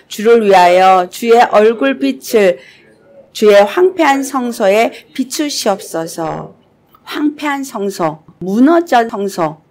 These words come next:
무너졌기 때문에 거기 하나님이 계시지 않은 거잖아요. 그러면 내 심령이 무너졌으면, 내 심령이 어딘가 매여 있으면, 어두움이 내 심령에 찾아와 있으면 거긴 하나님이 계시지 않다라는 거예요.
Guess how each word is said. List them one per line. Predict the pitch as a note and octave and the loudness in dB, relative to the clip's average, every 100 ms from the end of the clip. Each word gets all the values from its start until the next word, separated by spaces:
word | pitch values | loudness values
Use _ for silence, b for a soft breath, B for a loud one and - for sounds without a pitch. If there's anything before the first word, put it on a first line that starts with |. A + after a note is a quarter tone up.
| _ | _
무너졌기 | E3+ A#3 D4 D#4+ D4+ C#4 B3+ | 0 4 6 4 2 -2 -2
때문에 | E4+ B3 B3 | 0 0 -2
거기 | - F#3+ | -6 -2
하나님이 | C4 E4 F4+ E4 A3 C4 F#4 _ _ - | 0 2 2 2 0 -4 -4 _ _ -2
계시지 | A#3+ A#3 - B3 D#4+ _ _ | 0 0 -4 -8 -10 _ _
않은 | - G#3 C4 C4 | -4 0 2 2
거잖아요. | G#3 F3+ D3+ D#3 D#3+ D#3+ - _ b | 0 -2 -8 -6 -8 -10 -12 _ b
그러면 | - C4 B3 B B | -2 0 0 B B
내 | A3 B3+ C#4+ | 2 4 4
심령이 | - D#4+ D#4 C#4+ B3+ B3 | 0 2 2 2 0 -2
무너졌으면, | G3+ B3+ C#4 B3+ G#3 G3+ - G3 F#3 B B | 0 2 2 4 0 0 -4 -2 -2 B B
내 | - B3 | -6 -4
심령이 | - C4+ B3 B3+ | -4 -4 -2 0
어딘가 | G#3+ A3 D4 C4 A#3 | 2 2 2 2 2
매여 | A3 B3+ B3 | 2 2 2
있으면, | A#3+ - G#3+ G3+ B | 0 -4 -4 -4 B
어두움이 | G3 A#3 B3+ C4+ B3+ | 2 4 2 0 0
내 | A3+ A#3+ | 0 -2
심령에 | C4 A#3 A#3+ B3 | -2 -6 -6 -6
찾아와 | - E4+ D#4+ D#4 | 0 0 4 2
있으면 | C4 A3+ A3 | 2 -2 -4
거긴 | A#3+ B3 D#4+ | -4 0 2
하나님이 | E4 D#4 A#3+ B3 D#4+ B B | 4 4 2 -2 -6 B B
계시지 | G#3+ G#3 - A3 - | -8 -6 -4 -6 -4
않다라는 | - A3+ C4+ B3+ G#3+ F#3 F3 | -4 -2 2 4 4 0 -4
거예요. | D#3+ D3+ | -4 -6